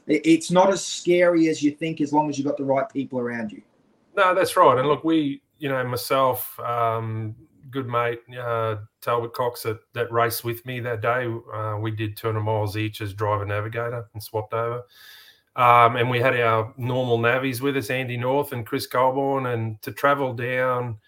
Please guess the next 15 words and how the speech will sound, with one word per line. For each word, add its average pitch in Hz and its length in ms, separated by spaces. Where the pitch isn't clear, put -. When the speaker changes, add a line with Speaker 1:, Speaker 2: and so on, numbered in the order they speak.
Speaker 2:
in 120 100
a 110 80
hire 131 320
car, 123 480
pre-run 127 560
in 117 160
our 110 140
section, 110 600
which, - 420
to 113 60
put 151 180
it 147 40
in 127 120
perspective, 113 760
like, 113 360